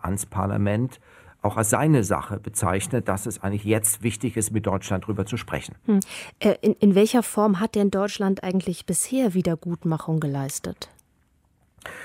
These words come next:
Speaker 1: Es gibt eine relativ bescheidene Summe, die da, äh,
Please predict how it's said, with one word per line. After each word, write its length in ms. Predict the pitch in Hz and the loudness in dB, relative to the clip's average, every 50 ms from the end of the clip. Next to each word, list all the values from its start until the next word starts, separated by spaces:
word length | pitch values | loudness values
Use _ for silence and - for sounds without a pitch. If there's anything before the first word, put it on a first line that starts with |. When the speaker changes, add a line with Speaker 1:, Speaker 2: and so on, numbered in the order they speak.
| - - - - | -18 -16 -6 -2
Speaker 1:
Es 160 | - - - | -2 0 2
gibt 220 | - 165 165 - - | 2 0 0 2 0
eine 100 | 127 - | 2 4
relativ 400 | 120 139 147 139 - 123 104 - | 4 4 2 0 0 -6 -6 -2
bescheidene 720 | 120 107 - - - 85 117 151 175 202 139 117 110 107 107 | -2 -2 -2 -2 0 2 2 2 2 4 4 4 4 4 2
Summe, 480 | 98 104 117 127 147 139 110 95 92 | 2 2 2 4 4 4 2 2 -2
die 160 | 92 104 107 | -2 -4 -2
da, 380 | 101 101 95 90 90 85 85 - _ _ | 0 0 0 0 -2 -4 -6 -12 _ _
äh, 120 | - 98 | -10 -8